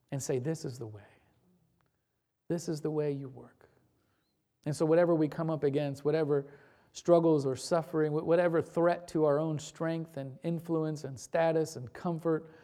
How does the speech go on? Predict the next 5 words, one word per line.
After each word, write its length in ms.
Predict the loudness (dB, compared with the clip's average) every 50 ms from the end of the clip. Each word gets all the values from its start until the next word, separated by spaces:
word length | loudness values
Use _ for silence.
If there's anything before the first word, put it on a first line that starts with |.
| -16 _ 2
whatever 500 | 6 8 8 10 10 8 6 4 2 -2 -14 -20 -20 -20 -20 -20 _
threat 400 | _ 2 6 8 8 8 6 4
that 180 | 0 0 0 0
may 160 | -2 -2 -2
be 400 | -2 -2 -2 -4 -4 -6 -10